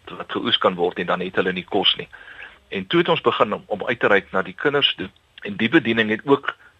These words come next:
eenvoudig net al hoe groter en groter geword. Uh, op hierdie stadium gee ons so se-, sewe honderd en vyftig kinders kos elke dag. Uh, warm ete,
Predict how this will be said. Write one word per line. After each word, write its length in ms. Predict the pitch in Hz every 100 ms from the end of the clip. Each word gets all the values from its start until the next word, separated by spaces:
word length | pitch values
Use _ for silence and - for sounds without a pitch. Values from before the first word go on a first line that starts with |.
| _
eenvoudig 380 | 113 127 113 113
net 160 | 113
al 80 | -
hoe 100 | 107
groter 360 | - 110 104 104
en 100 | 95
groter 360 | - 104 104
geword. 360 | - 87 90 - - -
Uh, 160 | 95 92
op 160 | 107
hierdie 200 | 92 110
stadium 480 | - 131 127 123 117
gee 240 | - 120
ons 140 | 107 104
so 120 | 110
se-, 240 | - 123 -
sewe 260 | - 131
honderd 240 | 120 110 -
en 100 | 101
vyftig 460 | 120 110 - 113 -
kinders 500 | 120 113 104 - -
kos 280 | - 107 104
elke 300 | 104 95 98
dag. 320 | 85 - - _ _ -
Uh, 100 | 104 87 -
warm 300 | 92 101 107
ete, 460 | 110 107 120 110